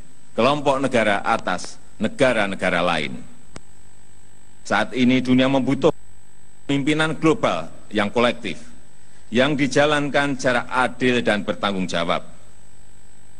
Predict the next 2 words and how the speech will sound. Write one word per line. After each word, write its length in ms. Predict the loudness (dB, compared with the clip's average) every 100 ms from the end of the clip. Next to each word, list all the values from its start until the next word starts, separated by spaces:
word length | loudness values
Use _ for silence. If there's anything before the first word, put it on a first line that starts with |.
| -8 -8 -2
Dan 340 | 2 2 0 -4 -8 -8 -8 -8 -8 -8 -8 -8 -4
Indonesia 720 | 0 4 4 4 4 2 0